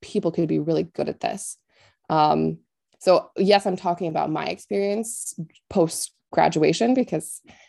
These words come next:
it wasn't that long ago. Um, <laughs> I think about five or six years ago at this point, but I could also see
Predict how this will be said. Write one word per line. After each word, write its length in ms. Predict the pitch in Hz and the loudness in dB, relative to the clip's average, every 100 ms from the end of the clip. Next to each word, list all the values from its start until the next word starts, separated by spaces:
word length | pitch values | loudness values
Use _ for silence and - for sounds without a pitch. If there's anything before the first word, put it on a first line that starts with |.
| _ | _
it 140 | 185 - | -2 0
wasn't 320 | 185 180 185 | 0 0 0
that 180 | - - | 0 0
long 220 | 196 180 | 0 0
ago. 380 | 208 277 392 403 - | 0 2 2 0 2
Um, 320 | 202 185 196 | 4 6 4
<laughs> 180 | 302 - | 0 0
I 380 | 349 - 262 277 - | 0 2 0 0 -8
think 160 | 185 190 | -10 -2
about 240 | 180 165 | 0 0
five 160 | 180 170 | 0 -2
or 40 | |
six 200 | 175 175 | -2 -6
years 160 | 170 170 | -6 -4
ago 140 | 185 | -4
at 100 | 180 | -4
this 120 | 170 | -6
point, 340 | - 202 208 202 | -6 -2 -2 0
but 220 | 185 156 - _ _ _ _ _ - | 2 2 0 _ _ _ _ _ 0
I 80 | |
could 160 | 190 190 | 0 2
also 280 | 165 175 175 | 0 2 -2
see 580 | 175 170 165 160 160 | 0 0 2 2 0